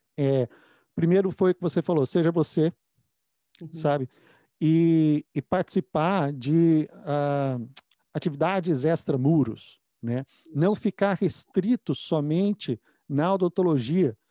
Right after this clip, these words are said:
Speaker 1: mas se você faz trabalho voluntário, se você se destacou em alguma coisa, esporte, música, qualquer coisa que traga, que possa agregar mais,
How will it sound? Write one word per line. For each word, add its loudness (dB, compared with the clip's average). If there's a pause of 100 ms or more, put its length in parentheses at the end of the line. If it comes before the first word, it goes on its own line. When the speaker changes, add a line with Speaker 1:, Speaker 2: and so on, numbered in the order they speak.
(340)
Speaker 1:
mas -2
se -12
você 0
faz -2
trabalho 0
voluntário, 0
se -4
você 0
se -6
destacou -6
em -4
alguma -4
coisa, 0 (280)
esporte, -2
música, 0
qualquer -4
coisa 0 (460)
que 0 (120)
traga, -2 (240)
que -4
possa -4
agregar -6
mais, -8